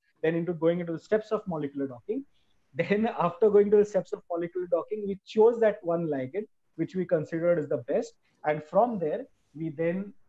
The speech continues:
went into drug discovery and design. So this was how the entire molecular docking path, uh, uh, how, what is molecular docking, what are different steps of molecular docking, and how it actually went.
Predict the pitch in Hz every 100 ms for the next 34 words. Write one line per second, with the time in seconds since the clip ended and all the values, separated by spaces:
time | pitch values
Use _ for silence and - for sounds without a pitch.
0 | 123 147 165 139 - - 143 143 190 262
1 | - _ 113 147 151 135 135 - 135 127
2 | 127 123 117 107 - _ _ _ - 165
3 | 185 262 247 226 - 190 156 202 - _
4 | _ 170 156 147 - 160 160 170 175 170
5 | 156 139 143 147 147 147 139 123 _ 139
6 | 139 143 139 _ _ _ - 143 143 _
7 | 147 123 117 120 127 127 127 120 151 147
8 | 165 147 143 202 180 170 170 185 170 -
9 | 226 185 151 160 151 - 135 - 151 -
10 | 196 185 156 147 135 120 - 262 - _
11 | _ - 151 151 143 143 151 143 - 143
12 | - - 127 123 120 117 _ _ 123